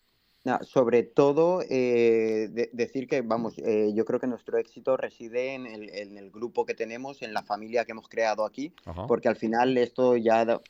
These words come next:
Speaker 1: pasa, lo de ser un centro deportivo pasa a un segundo plano. Aquí al final la gente viene, se conoce, quedamos, eh, la gente queda antes de entrenar, queda después de entrenar y al final, pues, hasta los fines de semana nos vamos todos juntos por ahí a comer y a cenar.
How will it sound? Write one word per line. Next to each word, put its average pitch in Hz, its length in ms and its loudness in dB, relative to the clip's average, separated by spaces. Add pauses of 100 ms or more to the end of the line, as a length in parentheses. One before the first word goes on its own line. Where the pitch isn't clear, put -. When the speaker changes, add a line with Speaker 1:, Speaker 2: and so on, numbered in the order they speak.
(240)
Speaker 1:
pasa, 117 560 4
lo 113 140 2
de 104 80 0
ser 120 160 -4
un 117 80 -2
centro 117 260 -2
deportivo 113 420 -2
pasa 104 440 2
a 95 240 -2
un 104 120 -6
segundo 104 360 -4
plano. 117 340 -2 (360)
Aquí 101 180 0
al 113 80 2
final 113 220 0
la 110 80 0
gente 110 320 -4
viene, 147 560 0
se - 180 -6
conoce, 151 680 0 (460)
quedamos, 143 960 0
eh, 107 220 0
la 101 80 -4
gente 113 400 -2
queda 117 320 4
antes 117 260 -2
de 113 80 -2
entrenar, 120 480 -2
queda 120 340 0
después 107 380 -6
de 113 60 -6
entrenar 117 520 -6
y 107 380 -12
al 101 220 -10
final, 104 320 -4
pues, 117 260 -2 (320)
hasta 107 180 4
los 104 120 -2
fines 113 180 0
de 113 80 2
semana 120 320 -2
nos 117 140 -2
vamos 104 240 0
todos 104 240 -2
juntos 110 240 -6
por 98 160 -4
ahí 117 160 -2
a 110 160 0
comer 104 260 -6
y 139 60 -4
a 120 40 -6
cenar. 90 280 -12